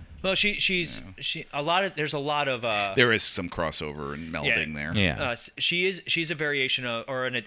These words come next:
Speaker 1: adaptation of the character, the Enchantress
Speaker 2: Yeah.
Speaker 1: from, uh,
Speaker 3: Mm-hmm.
Speaker 1: from the comics, who was more of a Thor villain,
Speaker 2: Mm-hmm.
Speaker 1: but I, I definitely enjoyed her.
Speaker 2: All right.
Speaker 3: Yeah.
Speaker 1: I also enjoyed, you know, Ronnie brought up a great fact that she's not a Loki.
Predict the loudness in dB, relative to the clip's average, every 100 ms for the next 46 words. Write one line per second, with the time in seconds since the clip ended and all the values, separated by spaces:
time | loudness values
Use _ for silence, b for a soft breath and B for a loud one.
0 | 2 2 2 0 0 0 -2 -4 -2 -2
1 | -2 -2 0 2 2 0 -2 -2 -2 -2
2 | -2 0 0 2 0 -2 -8 -6 -4 -2
3 | -2 -2 -2 -2 -2 -4 -4 -2 -2 -2
4 | -2 -4 -8 -12 -12 -6 0 0 2 0
5 | -2 -4 -4 -2 -4 -6 -10 -6 -4 -4
6 | -6 -4 0 2 2 2 0 0 0 0
7 | -2 -4 B B -6 -2 -2 0 -2 -2
8 | -4 -4 -6 -4 -4 -2 0 0 -2 -2
9 | -4 -4 -4 -4 -8